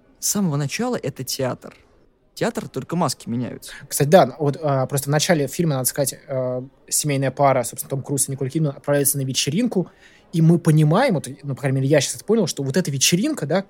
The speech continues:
Speaker 2: где они присутствуют, это некая вариация той же самой вечеринки, на которую Том Круз попадёт, э, вот в этом особняке, да, где будет, а, вся вот эта церемония, весь вся эта вакханалия и весь этот Б Д С М. Для меня что важно, и чем эти фильмы для меня объединяются,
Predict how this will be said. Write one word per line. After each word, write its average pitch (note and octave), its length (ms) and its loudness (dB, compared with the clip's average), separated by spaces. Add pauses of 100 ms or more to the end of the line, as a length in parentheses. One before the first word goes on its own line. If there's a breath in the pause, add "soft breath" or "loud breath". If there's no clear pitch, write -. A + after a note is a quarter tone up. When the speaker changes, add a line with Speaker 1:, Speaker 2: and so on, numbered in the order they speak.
(100)
Speaker 2:
где C3 180 -4
они C3+ 100 0
присутствуют, E3 500 -4
это F3 200 0
некая A#3 420 4
вариация F#3+ 460 2
той F#3+ 160 2
же E3+ 100 4
самой F3+ 300 4
вечеринки, E3+ 420 -2
на C#3+ 80 -8
которую D3+ 220 -4
Том D#3+ 120 -2
Круз D#3+ 200 -4
попадёт, D3 560 -2
э, C3 80 -2
вот B2+ 140 -6
в - 40 -10
этом C#3 160 -10
особняке, D3 480 -2
да, B2 160 -2
где A2+ 160 -8
будет, A2+ 280 -6 (560 soft breath)
а, A2+ 180 -6
вся - 180 0
вот A#2+ 100 -10
эта G#2+ 80 -10
церемония, D3+ 640 4
весь C3+ 160 -2
вся B2+ 140 -2
эта A#2+ 140 -6
вакханалия C3+ 600 -2
и A#2 400 -6 (180)
весь C3 180 -10
этот A#2+ 120 -12
Б C3 60 -6
Д C3 140 -4
С C3+ 140 0
М. A2+ 200 -6
Для C#3 160 -2
меня F3 180 4
что E3 240 0
важно, F#3+ 300 2
и C3 160 -4
чем F3 260 0
эти - 140 -2
фильмы F3+ 240 -2
для B2+ 100 -4
меня C3+ 140 -2
объединяются, C3+ 760 0